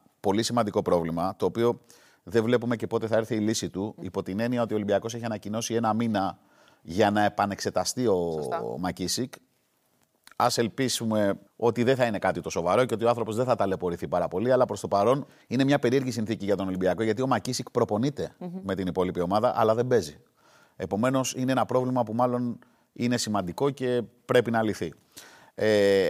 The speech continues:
Speaker 1: από την άλλη, ο Ολυμπιακός δεν έχει δεύτερο τεσάρι. Ο Σίγμα δεν μπόρεσε να προσαρμοστεί στην αθλητικότητα αυτής της ομάδας και έβγαλε δύο σοβαρούς μυϊκούς τραυματισμούς,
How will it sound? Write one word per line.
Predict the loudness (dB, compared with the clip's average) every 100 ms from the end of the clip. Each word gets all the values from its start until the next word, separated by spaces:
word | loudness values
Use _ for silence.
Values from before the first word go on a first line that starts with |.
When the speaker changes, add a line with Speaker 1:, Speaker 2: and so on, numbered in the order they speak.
| 2
Speaker 1:
από | 0 0
την | 0
άλλη, | 2 2
ο | 2
Ολυμπιακός | 2 2 2 2 0 0 -4 -14 _ _
δεν | -4 0 0
έχει | -2 -2
δεύτερο | -2 -2 -2
τεσάρι. | -2 -2 -2 -6 -20 _ -14
Ο | -8
Σίγμα | -6 -4 0 2 2 0 _ _ _ _
δεν | -2 0 2
μπόρεσε | 2 2 2 -2
να | -4
προσαρμοστεί | -4 -4 -4 -4 -4
στην | -4 -2
αθλητικότητα | -2 -2 -4 -2 -2 0 -2
αυτής | -2 -8
της | -6
ομάδας | -6 -4 -2 -2
και | -2
έβγαλε | 0 0 0
δύο | 0 0 -2 -6
σοβαρούς | -2 0 0 -2
μυϊκούς | -2 -4 -6 -2
τραυματισμούς, | -2 -2 -6 -6 -6 -8